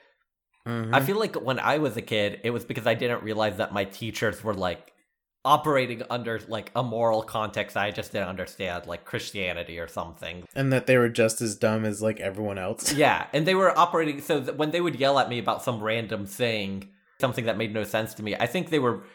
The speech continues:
Speaker 2: they were operating under those social structures, structures, and that was confusing to me. And this is another social structure that it's gonna be confusing to your kid, of being anti-racist. It's gonna be confusing to your kid when you explain to them that they can't make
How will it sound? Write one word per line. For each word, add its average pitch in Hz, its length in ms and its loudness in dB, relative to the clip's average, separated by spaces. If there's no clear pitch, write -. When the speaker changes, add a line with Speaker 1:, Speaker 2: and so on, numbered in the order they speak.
Speaker 2:
they 139 100 0
were 151 100 4
operating 135 460 4
under 104 160 -2
those 92 240 -8
social - 300 -10
structures, - 500 -16
structures, - 680 -8
and 131 120 -4
that 185 120 6
was 196 100 0
confusing 117 520 -2
to 110 80 -6
me. 90 300 -8
And 139 160 4
this 170 160 2
is 185 120 2
another 120 420 2
social 131 340 -2
structure 135 460 -2
that 113 240 -2
it's 123 140 -4
gonna 180 240 2
be 151 120 0
confusing 117 520 -2
to - 120 -12
your 90 120 -4
kid, 82 420 -4
of 123 160 0
being 147 240 4
anti-racist. 101 800 -2
It's 143 140 -4
gonna 214 180 4
be 156 120 2
confusing 117 460 -2
to 117 80 -8
your 98 120 -6
kid 101 260 -2
when 107 120 -2
you 107 120 -2
explain 110 340 0
to 107 100 -2
them 98 180 -2
that 95 120 -2
they 101 120 0
can't 98 400 -2
make 113 340 -2